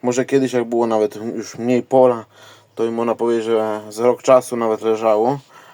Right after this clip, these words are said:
ale była kupowana B siódemka, no bo taka jest tu na miejscowym C P N-ie najbliżej w sumie. Wiem, że na mias-, w miastach tutaj u mnie,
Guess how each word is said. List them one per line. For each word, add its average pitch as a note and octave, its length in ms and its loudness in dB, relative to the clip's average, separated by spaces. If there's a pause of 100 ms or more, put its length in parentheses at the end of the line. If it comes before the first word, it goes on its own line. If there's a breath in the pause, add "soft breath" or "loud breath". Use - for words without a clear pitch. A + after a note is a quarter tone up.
ale A#2 180 0
była A#2+ 140 2
kupowana B2+ 460 2
B A#2+ 120 -2
siódemka, B2+ 520 0
no C3+ 60 2
bo C#3 140 0
taka C#3 280 0
jest B2+ 200 0
tu C3+ 120 -4
na B2 120 2
miejscowym A#2+ 480 -2
C - 120 -4
P B2 180 0
N-ie A#2 160 -4
najbliżej A2 480 -2
w - 60 -12
sumie. B2+ 380 0 (760 loud breath)
Wiem, B2+ 200 2
że A#2+ 120 0
na A#2 200 0
mias-, C3 460 0
w A#2 160 -6
miastach C#3+ 560 0
tutaj C3 300 0
u C#3 140 4
mnie, D3 300 2